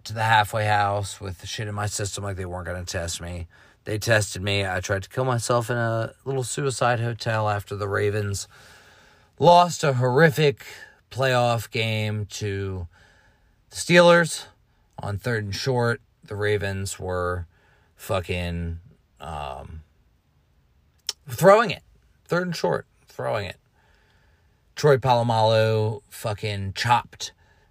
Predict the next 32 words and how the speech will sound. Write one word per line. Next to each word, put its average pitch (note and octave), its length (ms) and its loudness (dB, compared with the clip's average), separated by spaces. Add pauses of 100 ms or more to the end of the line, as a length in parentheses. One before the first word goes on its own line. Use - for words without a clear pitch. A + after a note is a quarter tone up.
(120)
Joe A2+ 280 -2
Flacco's G#2+ 680 0
arm, C3+ 600 4 (400)
scooped - 480 -4
up B2 260 4
the G#2+ 140 -8
fumble G#2+ 380 -2
rooski C3 760 4
and A2+ 400 -2
ran B2+ 280 0
it C3 100 -2
right C#3 240 2
in C#3+ 180 0
for C#3+ 160 -2
a C#3 40 -4
touchdown, G#2 560 -8 (600)
ending G#2 320 -4
the G2+ 80 -4
game. G2+ 400 -4 (880)
And, B2 460 4
um, A#2 400 6
at C#3 140 6
the C#3+ 60 2
beginning F#3 180 6
of G3 60 6
that D#3+ 180 4
game, C#3+ 280 4
I B2 120 4
had A2+ 120 -2
said B2+ 180 -4
to A#2+ 40 -10
myself, A#2 720 -2